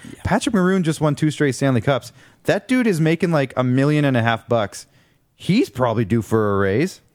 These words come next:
Speaker 2: He's only thirty-two.
Speaker 1: See, that's what he thought going into last offseason,
Speaker 2: He,
Speaker 1: too,
Speaker 2: he
Speaker 1: though.
Speaker 2: needs a payday, that guy.
Speaker 1: Well, if you're a team in the N H L, I mean, again, if we're going superstitious, sign Patrick Maroon. You're likely gonna win the cup next year.
Speaker 2: Future Toronto Maple Leaf, Patrick
Speaker 1: Oh,
Speaker 2: Maroon.
Speaker 1: jeez.
Speaker 2: Are we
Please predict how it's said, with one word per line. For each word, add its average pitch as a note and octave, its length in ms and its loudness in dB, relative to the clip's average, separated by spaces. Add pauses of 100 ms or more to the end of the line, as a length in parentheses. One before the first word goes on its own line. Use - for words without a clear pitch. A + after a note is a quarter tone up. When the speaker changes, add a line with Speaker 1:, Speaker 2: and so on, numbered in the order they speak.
(120)
Speaker 2:
He's E3+ 160 2
only G3 160 0
thirty-two. C#3+ 600 0
Speaker 1:
See, E3+ 120 0
that's D3+ 240 0
what C#4+ 80 2
he G3 60 2
thought F#3 320 -2
going C3 240 2
into B2 160 0
last B2+ 320 0
offseason, D3 380 -2
Speaker 2:
He, G3+ 180 0
Speaker 1:
too, - 220 -4
Speaker 2:
he D3 140 0
Speaker 1:
though. C#4+ 100 4
Speaker 2:
needs B3+ 120 0
a C3+ 40 0
payday, D3 440 0
that E2+ 180 0
guy. D2+ 300 -2 (100)
Speaker 1:
Well, F3+ 220 2
if F3+ 180 -4
you're D4 160 2
a - 40 0
team A3 280 0
in D#3+ 60 0
the C3 160 0
N D#3+ 120 2
H A2+ 220 -2
L, G2 320 -2
I A#2+ 120 2
mean, B2+ 240 2
again, C3 320 -2
if G#2 160 -8
we're A2+ 180 -4
going B2 260 -2
superstitious, C3+ 680 -4 (120)
sign C#4+ 360 0
Patrick C4+ 400 0
Maroon. B3+ 340 2
You're A3 140 2
likely A3+ 340 0
gonna A3+ 180 0
win A3+ 140 2
the G#3+ 80 2
cup E4 220 0
next D3+ 320 -6
year. A#2+ 60 -2
Speaker 2:
Future C#3 260 0
Toronto A#2+ 260 2
Maple A2 260 0
Leaf, F#2+ 140 -2
Patrick G#2 260 0
Speaker 1:
Oh, C3+ 160 0
Speaker 2:
Maroon. G2 200 0
Speaker 1:
jeez. - 260 -12
Speaker 2:
Are A#2+ 80 0
we D#3 140 2